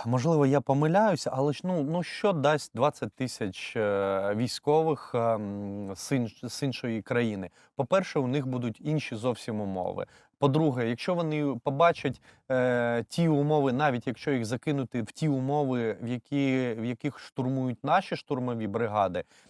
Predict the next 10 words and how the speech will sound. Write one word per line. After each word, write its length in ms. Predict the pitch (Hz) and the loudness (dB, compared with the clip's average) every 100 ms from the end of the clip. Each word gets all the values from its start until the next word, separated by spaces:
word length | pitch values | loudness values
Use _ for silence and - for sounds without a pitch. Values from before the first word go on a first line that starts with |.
| - | 2
ну, 160 | 170 | 2
підрозділи 680 | 127 - 135 143 104 107 104 | 2 -2 4 4 4 -2 -4
штурмові, 520 | - 110 107 104 92 - - _ _ - 120 - | -4 -6 -4 -4 -6 -10 -20 _ _ -12 -10 -8
ну, 280 | - 156 170 | -4 2 2
й-, 200 | 131 110 - _ _ _ - | 2 -2 -12 _ _ _ 2
я 100 | 170 | 4
не 120 | 190 | 4
хочу 460 | - 165 127 - | 4 2 2 0
образити 680 | 120 123 127 185 214 190 151 | 2 4 8 8 8 6 2
нікого, 580 | 143 127 - 131 120 | 2 0 4 6 6